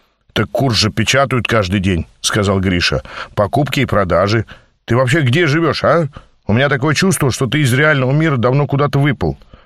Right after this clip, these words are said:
Тусуешься всё с этим ханом. Это, кстати, кличка у него или имя?» «Имя», — сказал Андрей. «А кличка у него, если тебе интересно, Стоп-кран». «Что это такое?»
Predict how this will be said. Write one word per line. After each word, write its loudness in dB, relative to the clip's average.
Тусуешься 2
всё -2
с 0
этим 0
ханом. 0
Это, -2
кстати, -2
кличка -2
у 0
него 0
или 2
имя?» 0
«Имя», — 2
сказал -2
Андрей. -2
«А 0
кличка -2
у 0
него, 0
если 0
тебе 2
интересно, 0
Стоп-кран». -2
«Что 0
это -4
такое?» -2